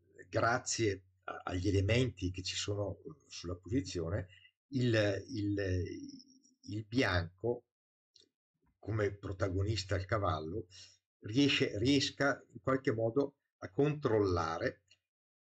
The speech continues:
praticamente tutte le case bianche, quasi tutte le case bianche che ha a disposizione l'alfiere. Perché in questa posizione qua, eh,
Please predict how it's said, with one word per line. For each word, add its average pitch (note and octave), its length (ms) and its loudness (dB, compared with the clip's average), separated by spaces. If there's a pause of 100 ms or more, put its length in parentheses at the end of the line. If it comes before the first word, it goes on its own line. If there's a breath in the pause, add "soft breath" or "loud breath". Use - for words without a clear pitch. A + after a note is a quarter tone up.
(160)
praticamente C#3+ 880 2
tutte - 340 -4
le C3+ 120 4
case A2 340 2
bianche, F2+ 560 0
quasi C3 320 -2
tutte - 260 -4
le A2+ 80 4
case F#2+ 300 0
bianche D#2+ 640 -6
che - 120 -8
ha F#2+ 40 2
a - 20 -2
disposizione F2 640 -6
l'alfiere. B1 580 -12 (480 loud breath)
Perché - 460 -2
in C3 80 -4
questa F#3 320 -2
posizione C3+ 560 2
qua, D#2+ 320 -2 (260)
eh, F2 720 0